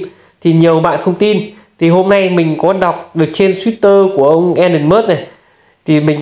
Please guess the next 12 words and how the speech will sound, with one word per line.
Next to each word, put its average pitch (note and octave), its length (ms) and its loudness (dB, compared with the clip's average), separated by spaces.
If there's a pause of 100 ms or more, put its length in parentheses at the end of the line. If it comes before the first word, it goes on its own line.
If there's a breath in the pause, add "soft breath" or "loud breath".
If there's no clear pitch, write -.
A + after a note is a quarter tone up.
(120)
cứ D#3 180 0 (460)
lại F#3 180 -2
khẳng D#3 200 -4
định D#3 400 0
lần D3+ 180 0
nữa F3+ 160 2
là E3+ 200 -2
ông G3 340 0
đấy G3 340 2
đang F#3+ 400 0
đứng F#3 180 0
sau F#3 460 -2